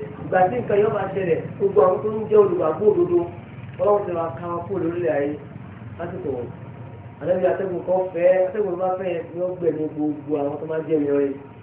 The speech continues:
Ìgbà yẹn wá ní fìtínà yẹn tó wá bẹ̀rẹ̀. So, ayé ò ní parí, la taqumu as-sa'a illa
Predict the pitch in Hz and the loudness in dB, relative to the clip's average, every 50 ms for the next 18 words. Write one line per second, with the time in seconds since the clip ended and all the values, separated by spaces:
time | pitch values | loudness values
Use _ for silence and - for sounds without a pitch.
0 | - - - - - - - - 160 160 170 180 185 185 180 180 180 156 - - | -20 -20 -20 -20 -20 -16 -4 -2 0 2 4 4 4 4 2 2 -4 -4 -6 -4
1 | 190 180 170 165 165 - 147 131 131 139 143 156 147 131 - - - - - - | 0 4 4 4 4 4 0 -6 -6 -6 -4 -4 -2 -2 -4 -8 -10 -16 -18 -20
2 | - - - - - - - - - - - - - - - - - - - - | -20 -20 -20 -18 -18 -18 -18 -18 -20 -20 -20 -20 -20 -20 -20 -20 -20 -20 -20 -20
3 | - - - - - - - 160 160 156 - - 196 214 240 233 208 190 196 196 | -20 -20 -20 -20 -16 -4 4 6 6 6 6 4 2 4 4 4 4 4 4 2
4 | - 202 196 208 208 226 226 226 226 208 208 - 233 240 240 233 220 202 - - | 2 -2 -2 0 2 2 2 2 2 0 -2 -2 -2 -2 0 2 2 2 2 0
5 | - - 185 185 185 180 180 180 175 175 170 - - - - - 226 233 233 220 | -6 -4 2 4 8 8 8 6 6 2 0 -2 -2 -4 -4 -4 -4 -4 -2 0
6 | 208 208 202 196 | 0 2 2 4